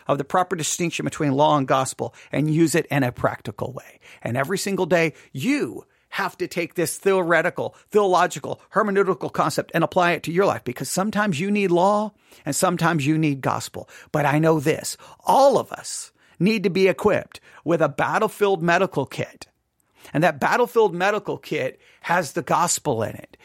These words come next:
And we have to be able to run to people who are broken, who are crushed, and who are humiliated. And we need to cover them up with love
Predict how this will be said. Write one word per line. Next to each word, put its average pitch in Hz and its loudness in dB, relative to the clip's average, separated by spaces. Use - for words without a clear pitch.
And 151 4
we 180 6
have 175 2
to 185 -4
be 170 -2
able 170 0
to 160 0
run 175 -2
to 180 -6
people 175 -2
who 147 2
are 123 2
broken, 175 -2
who 170 0
are 151 0
crushed, - 0
and 143 -2
who 151 -2
are 127 -6
humiliated. 139 -2
And 147 -4
we 165 -4
need 156 -6
to 113 -10
cover 185 0
them 208 2
up 208 4
with 165 0
love 190 4